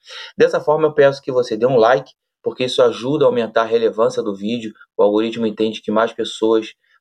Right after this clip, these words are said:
possam ser beneficiadas com o conteúdo que eu venho trazendo para os senhores aqui. Meu amigo, se inscreve no canal, também é importante se você estiver assistindo no YouTube, se você tá assistindo isso no Instagram,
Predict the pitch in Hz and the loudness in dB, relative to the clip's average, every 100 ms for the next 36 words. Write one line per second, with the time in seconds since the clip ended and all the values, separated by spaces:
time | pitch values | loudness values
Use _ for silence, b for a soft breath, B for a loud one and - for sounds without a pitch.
0 | - 107 107 107 110 107 113 110 113 - | 0 0 0 -4 -2 -2 -2 -4 -8 0
1 | 110 110 110 107 117 113 113 110 113 110 | 2 2 -2 -2 -2 0 -2 -2 -4 -4
2 | 110 113 107 104 104 101 107 107 110 101 | -2 0 0 -2 -4 2 2 2 -2 -2
3 | 104 113 - 101 _ _ B B B B | 0 -4 -4 -20 _ _ B B B B
4 | B - 135 170 151 104 - _ _ _ | B -2 0 2 0 -4 -14 _ _ _
5 | _ _ _ - 113 101 143 151 131 120 | _ _ _ -12 -8 0 4 4 2 -2
6 | 120 120 135 135 131 _ _ _ _ _ | 0 2 4 2 0 _ _ _ _ _
7 | 107 107 113 110 104 - 120 110 107 107 | 0 2 0 0 -2 2 0 0 -8 -6
8 | 110 107 - - 110 107 104 135 123 - | -2 -2 -2 -10 -6 -6 -4 -4 -4 -6
9 | 113 113 113 120 117 - 113 107 113 107 | -8 -4 0 0 -2 -12 -12 -10 -10 -4
10 | - 123 117 131 131 | -2 2 4 4 0